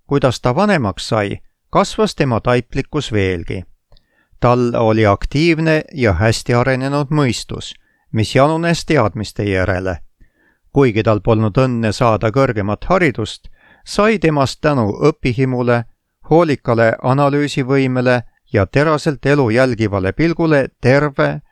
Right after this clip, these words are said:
otsustusvõime ja avarate vaadetega mees. Millerit tunti laitmatu kõlbelise iseloomu ja kadestusväärse noormehena, keda hinnati kõikjal otsekohesuse, kokkuhoidlikkuse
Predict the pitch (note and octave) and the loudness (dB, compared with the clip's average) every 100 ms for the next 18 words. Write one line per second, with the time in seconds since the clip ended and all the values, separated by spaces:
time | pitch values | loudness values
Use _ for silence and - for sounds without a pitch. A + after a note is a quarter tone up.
0 | _ B2 B2 - B2 - B2+ B2+ C3 B2+ | _ -4 -2 -4 -8 -8 -10 -4 -2 -2
1 | B2+ B2+ A#2 - _ _ - G#2+ G2+ - | -2 -4 -6 -14 _ _ -4 0 0 -2
2 | - A2+ B2 C#3 C3+ - C#3 A2+ G2+ G2+ | -2 0 2 2 2 0 -2 0 0 -2
3 | G#2+ - A2+ A#2+ F#2 F#2 G#2 - - - | -4 -2 -2 -2 -2 -8 -10 -12 -18 -20
4 | _ _ _ _ _ _ _ _ _ - | _ _ _ _ _ _ _ _ _ -20
5 | _ _ _ - D#3 G3+ E3+ C3+ - D#3+ | _ _ _ -2 0 2 2 0 -2 -2
6 | D#3+ - A2 B2+ D3+ - A#2 - G#2 G2+ | -2 -2 0 2 0 -2 -4 -4 -6 -2
7 | C#3+ C#3+ C3+ B2+ G#2+ - A#2 A#2+ C3+ C3 | 0 0 0 0 0 0 0 2 0 2
8 | C3 B2+ C3 A2+ _ - G2+ - C3+ C#3+ | 0 -2 -4 -6 _ -6 -4 0 0 2
9 | - - C3 - A#2+ B2 - D#3+ D#3+ A2 | -2 -6 -8 -4 0 0 0 -2 0 0
10 | F#2+ F#2 F#2+ F2+ F2+ - _ _ _ - | -2 -2 -2 -4 -8 -12 _ _ _ -4
11 | A#2 F#2+ B2+ A#2+ A2+ - A2 D3 D#3 - | 0 2 2 2 0 -2 -2 0 0 0
12 | E3 D#3 - A2+ A2 A#2+ C3 B2+ A2 B2 | -2 -2 -4 -6 -2 0 2 2 0 -4
13 | A2+ B2 A2 _ _ - - C#3 D3+ D#3 | -2 -2 -2 _ _ -4 4 6 6 6
14 | D3+ D3 - D3 D#3 D3+ | 4 4 2 4 2 0